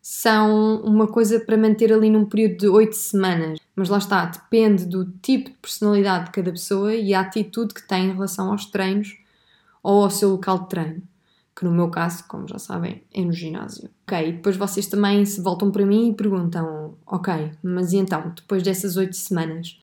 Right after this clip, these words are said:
se trabalhamos por um objetivo de curto espaço de tempo, e se tu me estás a dizer que são oito semanas, o que é que eu faço depois dessas oito, oito semanas? <laughs> E eu aí digo-lhes, bom,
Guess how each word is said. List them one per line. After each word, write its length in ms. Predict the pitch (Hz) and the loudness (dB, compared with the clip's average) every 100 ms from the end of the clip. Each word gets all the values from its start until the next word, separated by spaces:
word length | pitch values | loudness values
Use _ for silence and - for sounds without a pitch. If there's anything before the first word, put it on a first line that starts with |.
| _ - | _ -8
se 180 | - | -6
trabalhamos 600 | 240 240 220 185 160 156 | -2 0 0 0 -4 -8
por 400 | - 208 185 175 - - | -6 -4 -2 -4 -12 -6
um 280 | 196 185 180 | -2 -2 -2
objetivo 680 | 185 190 185 202 175 170 - _ _ | -2 -4 -2 -2 -2 -6 -14 _ _
de 160 | 196 175 | -14 -14
curto 380 | - 247 - | -2 -2 -2
espaço 460 | - 220 202 175 - | -4 -2 0 -2 -6
de 40 | |
tempo, 400 | - 185 214 208 _ _ _ _ - | -4 -2 -2 -6 _ _ _ _ -10
e 100 | 175 | -8
se 120 | 170 | -6
tu 120 | - | -2
me 100 | 196 | 0
estás 420 | 185 - 214 202 | -2 -2 -2 0
a 40 | 190 | 0
dizer 500 | 185 175 180 170 170 | 0 0 -2 -2 -6
que 120 | - | -8
são 180 | 196 190 | -4 -2
oito 180 | 185 180 | -2 -4
semanas, 640 | - 190 196 226 - - _ _ _ _ _ - | -4 -2 0 -2 -6 -16 _ _ _ _ _ -8
o 100 | 208 | -4
que 80 | |
é 40 | 226 | -2
que 80 | 254 | -2
eu 40 | |
faço 320 | 330 381 - | -2 -2 -4
depois 220 | - 240 | -2 0
dessas 300 | 220 214 214 | 0 -2 -4
oito, 260 | 233 - - | -6 -6 -2
oito 160 | 240 240 | -2 -2
semanas? 540 | 247 214 196 185 - _ _ _ _ _ _ _ _ _ 175 | -2 0 0 -4 -12 _ _ _ _ _ _ _ _ _ -10
<laughs> 300 | 175 - 254 | -10 -4 2
E 160 | 202 | 6
eu 140 | 208 202 | 8 8
aí 160 | 190 | 6
digo-lhes, 320 | 175 175 170 | 2 2 2
bom, 460 | 170 165 170 147 | 0 -2 -4 -6